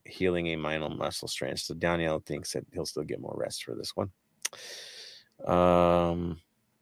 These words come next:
let's see. <laughs>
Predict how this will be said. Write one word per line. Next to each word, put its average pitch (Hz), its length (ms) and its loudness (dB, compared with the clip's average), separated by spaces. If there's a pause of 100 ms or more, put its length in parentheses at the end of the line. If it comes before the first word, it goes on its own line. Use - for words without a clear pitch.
(960)
let's 110 240 -6
see. 95 1040 -2 (300)
<laughs> - 400 4